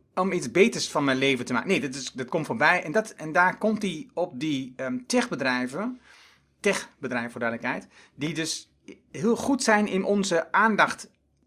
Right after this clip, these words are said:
vastpakken, waar we eigenlijk niks voor terugkrijgen. Ja, we krijgen wel iets voor terug, advertenties,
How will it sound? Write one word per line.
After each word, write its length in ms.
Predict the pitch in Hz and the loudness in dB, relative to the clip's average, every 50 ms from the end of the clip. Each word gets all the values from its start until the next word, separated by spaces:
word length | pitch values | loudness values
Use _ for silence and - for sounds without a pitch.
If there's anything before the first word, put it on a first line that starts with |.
| _ _ | _ _
vastpakken, 1080 | - - - 185 170 - - - _ _ _ - 180 139 135 - 151 156 190 233 233 - _ _ _ _ - - _ _ _ _ _ _ _ _ - - | -6 -2 0 0 0 -2 -4 -12 _ _ _ 2 2 2 2 2 2 0 0 -2 -6 -12 _ _ _ _ -20 -20 _ _ _ _ _ _ _ _ -18 -4
waar 160 | - 151 156 | 0 0 2
we 60 | 160 | 2
eigenlijk 240 | 175 175 156 147 147 | 2 0 0 -2 -2
niks 140 | 170 185 - | -4 -4 -4
voor 100 | - 123 | -4 -2
terugkrijgen. 480 | 151 165 151 - 117 113 - - - - - - - | -2 -2 -2 -2 -4 -10 -10 -12 -16 -20 -20 -8 0
Ja, 400 | - 156 165 175 170 - 226 - _ - - - - - _ _ | 4 6 6 6 4 0 -6 -18 _ -20 -20 -20 -20 -20 _ _
we 140 | 143 131 | -18 -4
krijgen 200 | - 185 196 196 | 0 2 2 2
wel 80 | 190 143 | 2 0
iets 80 | 127 - | -2 -4
voor 100 | 135 - | -6 -6
terug, 160 | - - - | -6 -4 -4
advertenties, 800 | 147 - - - 196 196 196 190 190 160 190 190 - - - | -6 -4 2 4 6 6 6 4 2 0 -4 -6 -10 -12 -16